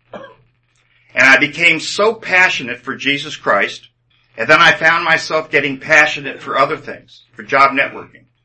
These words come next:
I have found that I can't do anything unless I'm passionate about it.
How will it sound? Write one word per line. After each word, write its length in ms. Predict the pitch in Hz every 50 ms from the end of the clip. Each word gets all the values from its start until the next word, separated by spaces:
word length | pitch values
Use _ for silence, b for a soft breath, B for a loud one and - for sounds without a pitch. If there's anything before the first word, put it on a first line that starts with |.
| _ _ _ -
I 160 | 117 131 135
have 260 | - 127 139 127 -
found 380 | - 160 156 160 160 165 143 147
that 80 | 147
I 160 | 143 139 131 -
can't 420 | - 156 160 160 147 - 110 -
do 220 | 127 143 147 143
anything 680 | 123 127 151 175 156 - - - - 90 87 98 - _ _ _ _ -
unless 360 | 117 123 127 120 120 - 139
I'm 320 | 117 123 123 123 123 -
passionate 640 | - - 151 143 - - - - 101 95 95 92 -
about 460 | - 104 95 - 107 101 95 - - -
it. 180 | - _ _